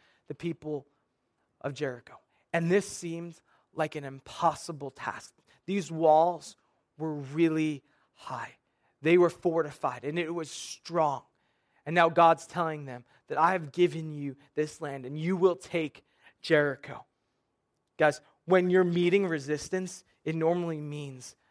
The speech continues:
that the enemy is afraid. So sometimes you and I start praying for something, right?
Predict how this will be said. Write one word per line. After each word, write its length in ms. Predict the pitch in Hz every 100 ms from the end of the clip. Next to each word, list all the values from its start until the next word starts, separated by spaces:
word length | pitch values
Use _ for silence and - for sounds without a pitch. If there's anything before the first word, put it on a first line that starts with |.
| _
that 120 | 139
the 140 | 151 143
enemy 480 | 147 143 139 127 _ _ _ _
is 120 | 131
afraid. 440 | 135 - 135 117 - _ _ _ _ _ _ _ _ _ _
So 140 | - 180
sometimes 440 | 233 220 220 196
you 80 | 208
and 80 | 220
I 60 |
start 220 | 202 208 -
praying 320 | 220 226 220
for 100 | 190
something, 340 | 196 170 170
right? 300 | 180 190 208